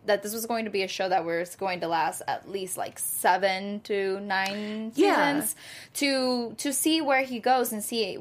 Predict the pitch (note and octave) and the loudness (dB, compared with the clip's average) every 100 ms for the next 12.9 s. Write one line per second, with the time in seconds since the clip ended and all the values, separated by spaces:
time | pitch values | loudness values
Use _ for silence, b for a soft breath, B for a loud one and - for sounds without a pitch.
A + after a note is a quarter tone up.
0 | G#3+ G#3+ A3+ A#3 A3+ B3+ B3 B3 G#3 G#3 | -6 0 2 2 -2 -2 0 -2 0 2
1 | F#3+ F#3+ F3+ G3 F#3+ G3 - - G#3+ G3 | 4 4 2 -2 -2 -4 -10 -2 -2 0
2 | F3+ F#3 F3 - - - A2 - B B | -4 -4 0 0 0 -8 -8 -10 B B
3 | B G3+ G#3 G3 G3 B3+ A3 A3+ A3 G#3 | B 4 6 4 0 -2 0 2 4 2
4 | G#3 G#3+ G#3 - F#3+ - - - b b | 0 -6 -6 -4 -4 -4 -6 -8 b b
5 | b b - A#3 A#3+ G#3 G3+ A3+ G#3+ G3+ | b b 2 4 4 0 -2 -4 -2 4
6 | G#3 G3+ G#3 F#3 G3 F#3 E3+ D#3 C#3 - | 4 4 0 -6 -4 -4 -4 -2 -2 -4
7 | F#2+ F#2 G#2 - B3 C#4 C#4+ C4 G#3+ D#3 | -12 -12 -14 -6 -2 0 2 2 0 -4
8 | A2+ C3 C3 - G#3 G#3+ G3 G#3+ G3+ A3 | -6 -6 -8 -8 -4 4 6 4 4 2
9 | A#3 D4+ C#4 B3+ A#3+ A#3 A3 G#3+ G3 F#3+ | 2 0 0 -2 -2 -2 0 2 2 0
10 | F#3 F#3 F3+ F3+ E3+ G3+ G3 G3 F#3+ F#3+ | -2 0 0 0 0 -2 2 4 4 4
11 | F#3+ F3 F3 E3+ E3+ - F#3+ F3 F3 - | 0 2 0 0 -4 -4 -2 0 -2 -2
12 | F#3 F3 F3+ D3 D#3 E3 C#3+ D3+ - | -2 0 2 2 0 0 -2 -2 -4